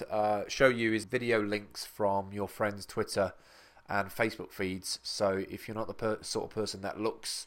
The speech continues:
through the Twitter feed or Facebook feed in the day, uh, you maybe got a really busy project, you can fire this up at the end of the night and it'll bring back all the links that all your friends have been posting. Really cool little app, uh, free app again. Also, it's got things like watch later, so you can watch things later, notifications,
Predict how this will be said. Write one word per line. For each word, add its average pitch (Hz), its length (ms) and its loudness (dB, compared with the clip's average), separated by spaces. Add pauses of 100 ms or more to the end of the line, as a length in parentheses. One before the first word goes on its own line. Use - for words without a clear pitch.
(120)
through 104 220 -2
the 95 60 -6
Twitter - 280 -6
feed 95 220 -4
or 92 80 -4
Facebook - 320 -4
feed 92 300 -6
in 90 80 -14
the 90 80 -8
day, 95 320 2 (460)
uh, 98 180 2 (120)
you 95 140 -12
maybe 98 280 -2 (100)
got - 140 -2
a - 40 0
really 98 240 0
busy 90 240 -6
project, 95 560 -4 (260)
you 104 120 -8
can 98 160 -8
fire 107 320 8
this 104 180 0
up 101 80 -6
at - 80 -14
the 95 80 -4
end 95 160 -6
of 95 80 -4
the 92 60 -8
night 107 480 2
and 98 160 -6
it'll 92 380 -2
bring 101 200 0
back 92 260 -4
all 104 120 -2
the 98 80 0
links 95 280 -2
that 95 100 -2
all 92 120 -2
your 90 80 -4
friends 92 260 -4
have 90 100 -8
been 92 100 -8
posting. 92 480 -6 (260)
Really 143 240 8
cool 139 200 6
little 110 180 6
app, 113 340 8
uh, 107 220 4
free 117 260 6
app 107 140 6
again. 104 400 6 (100)
Also, 104 240 -4
it's 98 120 -2
got - 120 -2
things 101 220 -8
like 92 200 0
watch 101 280 0
later, 95 320 0
so - 120 -6
you 95 80 -6
can 92 140 -14
watch 95 220 -8
things 92 160 -10
later, 98 420 0
notifications, 95 880 -6